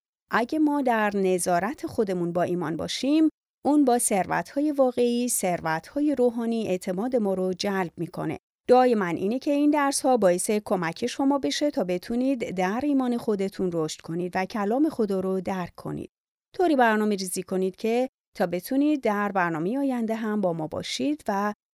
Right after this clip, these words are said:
با هم به ادامه مطالعه رسالات پولس و نامه اون به غلاطیان بپردازیم.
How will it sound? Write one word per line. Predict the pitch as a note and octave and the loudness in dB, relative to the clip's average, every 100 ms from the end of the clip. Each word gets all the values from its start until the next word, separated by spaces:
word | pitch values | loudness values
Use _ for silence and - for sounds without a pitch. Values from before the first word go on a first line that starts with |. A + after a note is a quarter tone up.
| _ | _
با | F#3 E3+ | 0 2
هم | G3 C4+ C#4+ | 2 2 4
به | A3+ | 4
ادامه | G3 F3+ F3+ F#3 | 2 0 0 0
مطالعه | F#3+ - F3+ E3+ D#3 F#3+ A3+ A#3+ | -2 -6 -6 -4 -4 -4 -2 -2
رسالات | F#3+ - D3+ A#2 F#3+ E4 | -2 -2 -4 -4 -6 -8
پولس | - D#4 C#4 C4+ C#4 C4+ G#3 | -4 -2 4 6 6 4 -2
و | F3 | -2
نامه | E3+ E3+ B3+ | -2 -2 -2
اون | C#4+ B3 A3+ | -2 -2 0
به | G#3 | -2
غلاطیان | - F#3 F3+ F#3 - A3 F3+ | -2 -2 0 -2 -2 -2 -2
بپردازیم. | D#3+ - F3 F3 E3+ D#3+ - B2+ | -2 -6 -8 -8 -8 -8 -10 -12